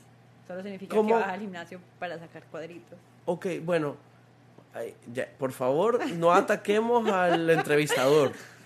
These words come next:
Speaker 2: No ataquemos al entrevistador porque yo soy aquí el, la persona buena gente. Pero, digamos, digamos, vos miras a alguien y puedes darte cuenta que está enfermo,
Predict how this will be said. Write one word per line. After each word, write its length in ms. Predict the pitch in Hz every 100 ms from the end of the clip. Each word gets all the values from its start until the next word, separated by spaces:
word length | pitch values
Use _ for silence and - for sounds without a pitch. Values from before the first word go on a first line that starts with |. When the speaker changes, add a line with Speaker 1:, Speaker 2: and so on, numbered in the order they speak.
| - - - _
Speaker 2:
No 160 | 127
ataquemos 480 | 131 160 196 233 233
al 80 | 240
entrevistador 680 | 226 208 202 196 180 247 277
porque 220 | 240 180
yo 80 | 170
soy 480 | 175 208 226 233 -
aquí 600 | 151 139 165 214 240 220
el, 260 | 175 160
la 140 | 147 147
persona 580 | 131 151 170 190 180 160
buena 280 | 147 139
gente. 340 | 123 131 110 - - - - - - - - - -
Pero, 380 | 190 196 190 -
digamos, 480 | 170 175 185 220 208 - _ - -
digamos, 960 | 147 170 175 196 214 214 214 208 185 -
vos 200 | 165 180
miras 320 | 196 196 196
a 160 | 190 180
alguien 460 | 185 185 214 220 214
y 380 | 180 160 160 156
puedes 360 | 147 165 170 170
darte 300 | 180 185 165
cuenta 280 | 170 196 196
que 60 |
está 160 | 160 160
enfermo, 500 | 160 185 220 185